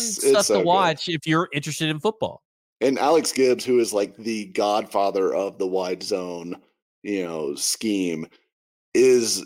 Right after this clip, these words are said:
Speaker 1: has called Bill Callahan the best teacher of that scheme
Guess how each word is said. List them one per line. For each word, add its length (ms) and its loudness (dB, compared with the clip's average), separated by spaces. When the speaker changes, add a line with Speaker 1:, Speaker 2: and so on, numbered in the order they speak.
Speaker 1:
has 220 2
called 320 0
Bill 160 2
Callahan 520 -2
the 160 -6
best 340 -4
teacher 360 -6
of 200 -4
that 220 -4
scheme 580 -8